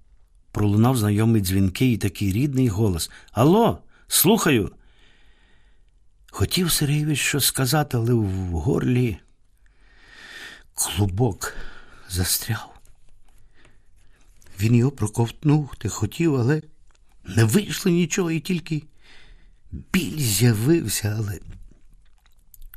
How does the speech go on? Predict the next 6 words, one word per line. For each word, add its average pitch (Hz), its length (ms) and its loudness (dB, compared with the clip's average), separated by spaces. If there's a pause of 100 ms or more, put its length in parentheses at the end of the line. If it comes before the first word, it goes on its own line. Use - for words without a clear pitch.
не 113 320 4
в 92 40 4
горлі, 92 420 0 (1000)
а - 60 -6
в - 100 -8
душі. - 640 -2